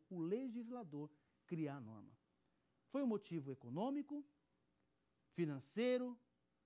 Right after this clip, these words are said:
social, político? Qual foi o motivo? Falando então de fonte material, momento pré-jurídico. E agora?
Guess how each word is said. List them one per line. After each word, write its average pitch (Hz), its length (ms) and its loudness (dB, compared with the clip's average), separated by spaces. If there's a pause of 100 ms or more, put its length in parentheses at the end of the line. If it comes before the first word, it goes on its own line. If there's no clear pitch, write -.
(320)
social, 170 760 -2 (1040)
político? 240 720 0 (1500)
Qual 254 220 -2
foi 190 460 -2 (380)
o 185 60 -4
motivo? 165 440 -8 (2000)
Falando 139 280 -2
então 196 380 -2 (420)
de 165 140 0
fonte 240 640 -2 (220)
material, 190 640 -2 (140)
momento 156 440 -8
pré-jurídico. 139 640 -14 (1500)
E 403 60 2
agora? 139 500 -2